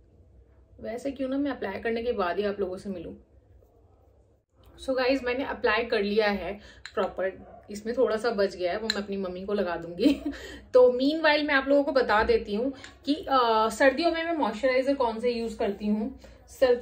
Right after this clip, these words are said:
मतलब वैसे तो मेरे all time ये दो ही moisturizer है, आपको पता होगा, but extra nourishment या extra moisture मुझे चाहिए होता तो मैं ये,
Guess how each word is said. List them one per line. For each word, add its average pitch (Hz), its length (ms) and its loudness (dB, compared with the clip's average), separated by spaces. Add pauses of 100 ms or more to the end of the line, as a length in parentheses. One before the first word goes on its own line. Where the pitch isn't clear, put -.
मतलब 302 300 4
वैसे 269 300 4
तो 311 100 0
मेरे 320 180 0
all 240 260 6
time 277 320 2
ये 277 80 4
दो 226 220 6
ही 262 140 4
moisturizer 226 680 2
है, 233 60 4
आपको 226 180 0
पता 214 260 2
होगा, 208 260 0
but 226 140 -2
extra 233 500 0
nourishment 247 640 -2
या 247 80 2
extra 240 320 -4
moisture 220 340 -4
मुझे 247 220 -2
चाहिए 233 180 2
होता 214 140 0
तो 226 100 -2
मैं 226 120 -2
ये, 240 240 -2